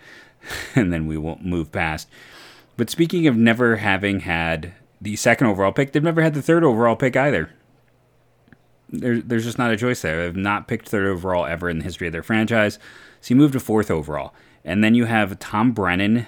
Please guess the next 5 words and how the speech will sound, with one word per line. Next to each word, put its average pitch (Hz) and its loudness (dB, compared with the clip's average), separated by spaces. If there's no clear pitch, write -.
and 90 -6
Corey 98 -4
Snyder. 78 -6
Uh, 71 -10
Brennan 113 2